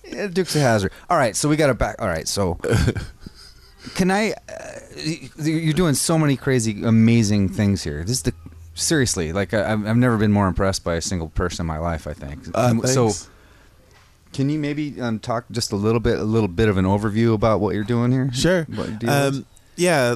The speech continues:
Speaker 2: uh, actually, you're, if you're gonna, if you like geeking out, I'm gonna
Speaker 1: Yeah.
Speaker 2: make you geek out.
Speaker 1: Yeah, which is
Speaker 2: Okay.
Speaker 1: real easy to do around here.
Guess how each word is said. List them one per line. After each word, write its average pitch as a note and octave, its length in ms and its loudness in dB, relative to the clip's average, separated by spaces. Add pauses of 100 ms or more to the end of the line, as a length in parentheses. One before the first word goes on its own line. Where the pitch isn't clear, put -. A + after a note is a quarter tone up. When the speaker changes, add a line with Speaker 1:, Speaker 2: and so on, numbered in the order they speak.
Speaker 2:
uh, B2 200 0
actually, A2+ 340 -2
you're, A2+ 160 -2 (380)
if B2 160 0
you're C3 120 -2
gonna, A2+ 420 -4 (460)
if A#2+ 160 -4
you B2+ 80 2
like C3+ 220 2
geeking B2+ 300 -4
out, G#2+ 320 -2
I'm A2 160 -4
gonna G#2+ 280 -2
Speaker 1:
Yeah. F#2+ 300 0
Speaker 2:
make A2+ 200 -4
you A2 60 -6
geek G#2+ 240 -6
out. G#2+ 240 -2 (800)
Speaker 1:
Yeah, C#3 180 0
which D3 220 2
is B2+ 140 2
Speaker 2:
Okay. B2+ 80 2
Speaker 1:
real C#3+ 140 4
easy B2+ 240 4
to A2 100 4
do G#2+ 160 4
around F2+ 260 0
here. D#2 180 -8